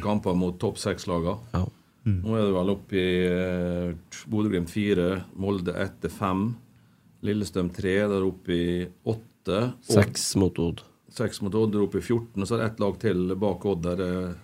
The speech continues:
Speaker 2: Vålerenga.
Speaker 1: Vålerenga.
Speaker 2: Seks.
Speaker 1: Tjue.
Speaker 2: Ja.
Speaker 1: Så du har, eh,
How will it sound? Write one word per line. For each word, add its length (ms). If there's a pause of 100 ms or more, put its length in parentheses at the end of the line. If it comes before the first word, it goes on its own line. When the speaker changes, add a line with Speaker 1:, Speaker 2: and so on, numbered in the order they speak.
(120)
Speaker 2:
Vålerenga. 240 (160)
Speaker 1:
Vålerenga. 220
Speaker 2:
Seks. 420
Speaker 1:
Tjue. 260 (200)
Speaker 2:
Ja. 100 (640)
Speaker 1:
Så 160
du 100
har, 220
eh, 560